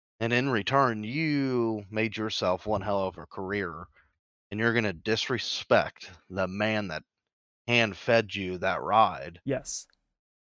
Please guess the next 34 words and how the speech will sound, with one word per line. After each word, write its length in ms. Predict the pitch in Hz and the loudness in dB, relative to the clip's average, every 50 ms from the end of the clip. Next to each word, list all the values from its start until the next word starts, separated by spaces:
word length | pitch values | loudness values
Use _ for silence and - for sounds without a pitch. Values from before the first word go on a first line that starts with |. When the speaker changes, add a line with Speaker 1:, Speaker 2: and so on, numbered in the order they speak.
| _ _ | _ _
Speaker 1:
for 100 | - 113 | -2 0
the 140 | 98 95 92 | 0 0 2
last 400 | 92 98 92 87 90 - - - | 4 4 4 4 2 -2 -4 -4
decade. 560 | 104 98 - - 101 87 69 69 71 71 - _ _ _ _ _ _ _ _ _ _ _ _ _ _ _ _ - | -4 -4 -4 -4 -4 -4 -4 -6 -10 -16 -20 _ _ _ _ _ _ _ _ _ _ _ _ _ _ _ _ -6
Come 120 | 123 110 | -2 0
Speaker 2:
Yep. 80 | 104 85 | 0 0
Speaker 1:
on 80 | 82 | -2
now. 180 | 82 87 92 92 - _ _ _ - | -4 -8 -10 -10 -12 _ _ _ 0
Be, 120 | 131 127 113 | 0 0 2
be 140 | 92 120 | 2 0
a 80 | 113 110 | 2 2
little 220 | 107 107 107 107 101 | 2 2 2 0 0
more, 340 | 101 104 104 104 98 95 92 - _ - - - - | -2 -2 -2 -2 -2 -4 -6 -8 _ -20 -20 -2 4
I 80 | - 156 | 6 6
get, 360 | 160 131 113 120 123 117 - - _ - _ _ _ | 6 8 8 8 8 8 6 2 _ -20 _ _ _
I 120 | - - 135 | 0 0 0
get 240 | 101 - 120 120 | 4 4 6 6
about 280 | 110 95 101 92 90 82 | 6 6 4 4 2 2
being 500 | 95 110 110 104 101 98 95 92 90 - - _ _ _ _ _ _ _ _ _ _ _ _ _ _ _ | 0 0 2 2 0 -2 -4 -8 -10 -12 -16 _ _ _ _ _ _ _ _ _ _ _ _ _ _ _
pissed 300 | - 135 123 113 - - | 4 4 4 4 4 4
off 260 | 117 104 101 107 - 117 | 6 6 6 6 4 0
over 360 | 110 104 95 95 92 90 85 - - - - - | -2 -2 -2 -4 -4 -6 -8 -12 -18 -20 -6 -2
finishing 380 | 139 127 113 98 - - 92 | -2 0 0 -2 -4 -6 -6
second. 400 | - - 120 113 - 101 85 - - _ _ _ _ - - | 0 2 2 2 2 0 -6 -12 -14 _ _ _ _ -10 -8
I 60 | 107 | -6
mean, 160 | 104 98 95 | -4 -4 -4
you're 160 | 98 101 107 120 | 0 4 8 10
always 340 | 131 139 131 107 95 - | 10 10 10 6 2 0
pissed 320 | - - 117 98 90 - - | -2 -2 -2 0 0 -2 -2
off 220 | 87 87 92 - | -2 -2 0 -2
after 280 | 98 87 87 - - 87 | -2 -4 -4 -6 -10 -10
finishing 460 | - 110 92 82 90 - - 80 76 - | -8 -8 -8 -6 -6 -8 -10 -10 -8 -4
second, 340 | - 131 120 - 92 87 - _ _ _ _ _ _ _ _ _ _ _ | -2 0 0 0 -4 -10 -14 _ _ _ _ _ _ _ _ _ _ _
that, 140 | 92 92 | -8 -8